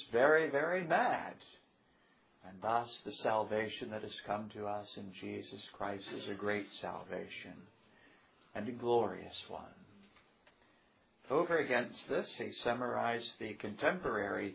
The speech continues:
theology in this way. "Sin is not so bad, and God is not so very mad. And so the salvation that has come to us in Jesus Christ is not very great after all,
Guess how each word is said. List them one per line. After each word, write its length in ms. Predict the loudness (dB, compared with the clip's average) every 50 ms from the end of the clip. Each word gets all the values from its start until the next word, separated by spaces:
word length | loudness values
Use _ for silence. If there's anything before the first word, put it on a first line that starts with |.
| -6
theology 720 | -6 -4 -2 0 0 2 2 0 -2 -2 -2 -2 -2 0 0
in 120 | 0 0
this 280 | 0 0 0 0 -2 2
way. 400 | 2 2 2 0 -2 -6 -12 -16 _ _ -20 -20 -20 -20 -20 -20 -20 -20 _ _ _ -4 0
"Sin 220 | 2 2 4 4
is 180 | 2 0 0 0
not 400 | 2 4 4 4 2 -4 -10 -10
so 320 | -2 2 4 4 4 4
bad, 500 | 2 0 -2 -2 -2 -2 0 0 0 0 -2 -8 -20 -20 -20 -20 -20 -20 _ _ -20 -20 _ _ _ _ _ _ -6 -4
and 160 | -4 -2 0
God 360 | 2 2 4 4 4 4 2
is 220 | 2 0 0 -2 -2
not 400 | 0 2 2 2 2 0 -4 -10 -18 -20 -20 -20 _ _ _ -20 -20 -20 -20 -10
so 260 | -2 4 6 6 6
very 340 | 6 6 4 4 4 2 0
mad. 460 | -2 -4 -4 -4 -4 -2 -2 -4 -4 -8 -12 -20 -20 _ _ _ _ _ -20 -20 -20 -20 -20 _ _ _ _ _ _ _ -16
And 220 | -14 -12 -10 -8 -6
so 160 | -2 0 0
the 100 | 2 0 0
salvation 680 | 2 4 6 6 6 8 6 6 6 6 2 0 -4 -4
that 100 | -4 -2
has 160 | -4 -4 -4
come 280 | 0 2 2 2 2 0
to 160 | -4 -2 -2
us 220 | -2 -2 -2 -4 -6
in 100 | -8 -6
Jesus 420 | -4 -4 -4 -4 -4 -8 -12 -10 -8
Christ 360 | -6 -4 -4 -4 -6 -8 -8
is 160 | -8 -8 -4
not 220 | -2 -2 -2 -2 -2
very 260 | 0 2 2 2 2 0
great 260 | 0 0 0 0 2
after 540 | 2 2 0 0 -2 -8 -8 -6 -4 -4 -4
all, 260 | -6 -6 -10 -12